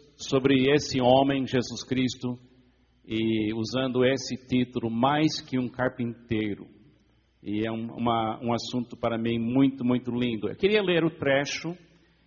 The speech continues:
de João capítulo, capítulo quatorze, versículo um a quatorze. É, é um trecho longo, mas eu queria que você olhasse esse trecho no contexto do momento quando Jesus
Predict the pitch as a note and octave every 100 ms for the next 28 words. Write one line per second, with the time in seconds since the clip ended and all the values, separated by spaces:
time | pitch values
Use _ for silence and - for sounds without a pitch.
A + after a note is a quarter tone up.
0 | - A2+ G2+ C#3 F3+ F#3 F3 E3+ D#3+ D3+
1 | - C#3+ D3 E3 D#3+ D#3+ D#3 - A#2 A#2+
2 | A#2+ B2+ C3+ C3+ C3+ - A#2+ C#3+ E3+ E3+
3 | C#3 - B2 - C3+ B2 A2+ A#2+ - C3
4 | D#3+ D#3 E3+ F3 F3+ F3+ - F#3 C#3+ C3
5 | D3+ D#3+ F3 A3+ - - _ _ _ _
6 | _ - B2+ C#3 F3 G#3+ A3+ G3 G3+ -
7 | D#3+ D3+ C#3+ C3+ - _ _ _ _ C#3+
8 | C3+ D#3+ G3 F#3+ E3+ E3+ - C#3+ D3+ D3+
9 | - D3+ D3+ - _ _ _ _ _ _
10 | - B2+ - D#3+ D#3+ - E3+ E3+ - D#3
11 | D3+ C#3 C3+ B2+ D3+ D#3+ - D3+ D3 C3+
12 | A#2+ B2 - D3+ D#3+ - -